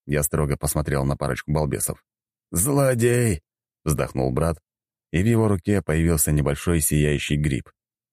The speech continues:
Он был голубого цвета и сильно фанил маной.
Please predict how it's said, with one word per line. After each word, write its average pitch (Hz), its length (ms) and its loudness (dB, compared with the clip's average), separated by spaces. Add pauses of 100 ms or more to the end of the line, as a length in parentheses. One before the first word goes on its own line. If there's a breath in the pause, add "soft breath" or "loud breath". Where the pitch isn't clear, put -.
(480)
Он 90 160 2
был 104 220 2
голубого 95 520 0
цвета 107 440 0
и 71 80 2
сильно 87 360 2
фанил 82 360 2
маной. 67 420 -2